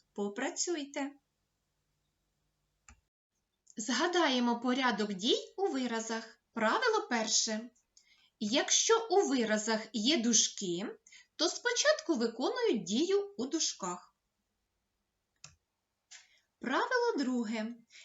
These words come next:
Якщо у виразі без дужок є лише дія додавання або віднімання, то дії виконують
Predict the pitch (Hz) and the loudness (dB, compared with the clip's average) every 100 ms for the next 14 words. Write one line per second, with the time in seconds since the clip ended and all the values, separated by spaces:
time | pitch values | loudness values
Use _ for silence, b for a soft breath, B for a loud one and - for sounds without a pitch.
0 | B 202 277 330 - 415 427 381 403 269 | B -4 -2 0 2 2 0 2 2 2
1 | 247 220 202 208 214 208 190 311 440 392 | 2 2 0 0 -2 -4 -2 0 0 4
2 | 330 202 196 202 - b b - 214 339 | 4 4 -2 -4 -10 b b -4 0 4
3 | 415 349 - 285 214 262 214 202 - 196 | 4 4 2 0 0 2 2 0 -2 -6
4 | 185 311 349 285 269 202 185 175 175 175 | 0 2 4 4 2 0 -2 -6 -6 -8
5 | - - 233 226 233 208 208 247 339 453 | -12 -4 -4 0 0 0 -2 0 0 0
6 | 554 349 190 165 - _ b b b b | 0 0 -2 -4 -12 _ b b b b
7 | b _ _ 294 233 233 247 208 196 202 | b _ _ -2 0 2 2 2 0 -2
8 | - 302 480 240 185 - | -2 -2 0 -2 -2 -10